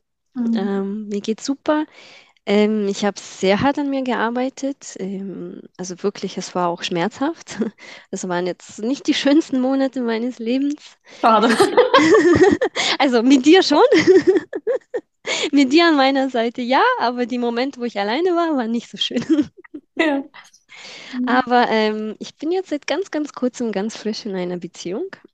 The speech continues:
Speaker 2: in
Speaker 1: Mhm.
Speaker 2: einer harmonischen Beziehung. Ein Mann, der eine Beziehung möchte. <laughs>
Speaker 1: Mhm.
Speaker 2: Jemand, der das ganz klar will, der, der dieselben Vorstellungen hat wie ich.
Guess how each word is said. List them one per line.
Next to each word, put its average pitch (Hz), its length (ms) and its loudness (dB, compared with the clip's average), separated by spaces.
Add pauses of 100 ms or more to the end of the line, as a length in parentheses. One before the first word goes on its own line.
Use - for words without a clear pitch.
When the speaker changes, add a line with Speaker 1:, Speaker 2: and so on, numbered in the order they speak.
(100)
Speaker 2:
in 190 120 -6
Speaker 1:
Mhm. 180 120 -2
Speaker 2:
einer 180 220 -6
harmonischen 240 520 -6
Beziehung. 247 520 -8
Ein 185 200 -4
Mann, 185 240 -2
der 180 120 -6
eine 185 180 -6
Beziehung 190 320 -10
möchte. 285 380 -4 (180)
<laughs> 233 320 -8 (200)
Speaker 1:
Mhm. 226 300 -6 (420)
Speaker 2:
Jemand, 214 440 0
der 185 140 0
das 180 160 -4
ganz 311 240 -4
klar 233 380 -2
will, 254 280 -2 (280)
der, 170 240 -6 (280)
der - 220 -8
dieselben 190 460 -6
Vorstellungen 254 600 -2
hat 220 200 -6
wie 226 100 -4
ich. - 300 -8